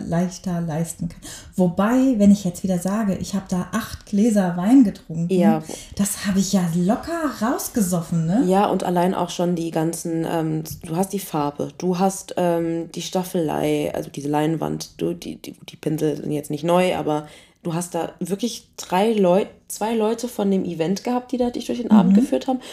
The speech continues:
Speaker 2: plus den, ähm, den Menschen von dem Weingut,
Speaker 1: Winzer
Speaker 2: das
Speaker 1: ist
Speaker 2: Wein,
Speaker 1: das
Speaker 2: das
Speaker 1: Wort,
Speaker 2: wir
Speaker 1: das du
Speaker 2: getrunken
Speaker 1: suchst.
Speaker 2: <laughs> ich hab's nicht gesucht, <laughs> ähm, plus den Wein, den wir getrunken haben, ähm,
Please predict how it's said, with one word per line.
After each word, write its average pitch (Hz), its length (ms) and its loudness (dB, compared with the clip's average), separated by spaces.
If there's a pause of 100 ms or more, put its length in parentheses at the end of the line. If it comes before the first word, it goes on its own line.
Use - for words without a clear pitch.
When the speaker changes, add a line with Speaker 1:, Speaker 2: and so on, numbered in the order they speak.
(180)
Speaker 2:
plus 233 560 2
den, 180 460 0
ähm, 175 580 -4
den 175 260 -2
Menschen 175 440 -4
von 165 640 -4 (400)
dem 165 140 -4
Weingut, 190 560 2
Speaker 1:
Winzer 190 480 6
Speaker 2:
das 156 60 -8
Speaker 1:
ist 156 60 -8
Speaker 2:
Wein, 233 280 8
Speaker 1:
das - 0 -
Speaker 2:
das 185 180 2
Speaker 1:
Wort, 170 160 6
Speaker 2:
wir 175 60 2
Speaker 1:
das 170 180 -2
du 180 80 0
Speaker 2:
getrunken 185 300 0
Speaker 1:
suchst. - 220 -6 (100)
Speaker 2:
<laughs> 214 140 0
ich 226 100 2
hab's 220 220 -2
nicht 185 240 -4
gesucht, 208 440 0 (200)
<laughs> - 200 2
ähm, 196 540 4
plus 214 220 0
den 180 180 -2
Wein, 202 240 4
den 185 160 2
wir 165 80 -2
getrunken 175 580 -4
haben, 175 380 -4 (500)
ähm, 185 500 0